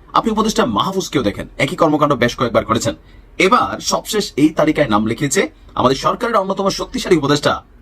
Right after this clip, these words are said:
বিরোধ বয় আসিফ। এখন আসিফ যে কাজটা করছে, সেই কাজটা কতটুকু যৌক্তিক? টোটালি অযৌক্তিক।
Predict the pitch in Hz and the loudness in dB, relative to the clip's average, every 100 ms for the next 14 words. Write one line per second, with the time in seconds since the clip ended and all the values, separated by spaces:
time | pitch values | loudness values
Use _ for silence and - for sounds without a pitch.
0 | - - - - 117 151 143 123 98 - | -20 -20 -20 -2 2 4 4 2 0 -2
1 | 107 110 - - - - - - - - | -2 -2 -4 -14 -20 -20 -20 -20 -20 -20
2 | - - - - - 185 254 247 - - | -20 -20 -20 -6 0 4 2 2 -8 -12
3 | - - - 214 214 208 156 - 165 165 | -2 -2 -2 -2 0 0 0 0 -2 -2
4 | 127 123 - 143 - - 202 175 127 120 | -2 -4 -2 -2 0 0 -2 -2 -4 0
5 | 113 - - 233 311 277 - 135 - 180 | -2 -4 -6 -2 -2 -2 -2 -4 -6 -12